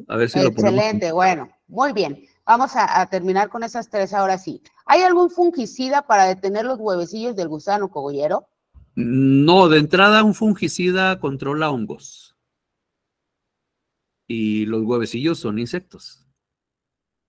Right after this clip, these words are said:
Speaker 1: En cuanto a decir que si controlamos huevecillos, sí, cualquier insecticida puede controlar huevecillos.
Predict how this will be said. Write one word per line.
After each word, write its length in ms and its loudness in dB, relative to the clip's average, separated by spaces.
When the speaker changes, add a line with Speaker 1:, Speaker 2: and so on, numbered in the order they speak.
Speaker 1:
En 200 -4
cuanto 420 2
a 100 2
decir 500 -2
que 120 -6
si 160 -8
controlamos 720 -2
huevecillos, 680 0
sí, 200 0
cualquier 380 -2
insecticida 600 -4
puede 180 -6
controlar 380 -6
huevecillos. 840 -10